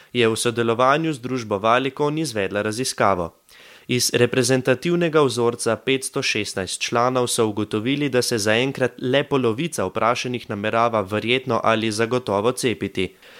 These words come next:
Petinpetdeset odstotkov vprašanih meni, da bi moralo biti cepljenje proti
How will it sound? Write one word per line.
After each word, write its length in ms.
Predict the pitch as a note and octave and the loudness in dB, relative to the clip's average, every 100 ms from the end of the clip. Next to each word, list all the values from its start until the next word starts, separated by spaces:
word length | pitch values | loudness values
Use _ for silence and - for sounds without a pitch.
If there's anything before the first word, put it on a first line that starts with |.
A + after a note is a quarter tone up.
| - - | -20 -2
Petinpetdeset 840 | F3 G3 F#3+ E3+ D#3 D3+ D3 C#3+ D3 | 2 4 2 2 2 2 2 2 2
odstotkov 560 | C#3 - G#2+ - G2+ G2 | 0 0 -2 0 -2 0
vprašanih 640 | G2+ G2+ - G2+ F#2+ - | 0 0 0 -8 -10 -8
meni, 320 | A2+ C3 C#3+ C3+ | -4 -2 -2 0
da 140 | A#2+ | 0
bi 160 | A2 A2+ | 0 -2
moralo 440 | C3 D3 D3+ C3 | 0 4 4 2
biti 320 | A#2 C3 A#2+ | 0 -4 -6
cepljenje 560 | - C3 C3+ C3+ C3 B2 | -2 0 0 0 0 -2
proti 320 | A#2+ A#2 B2+ | -2 -4 -2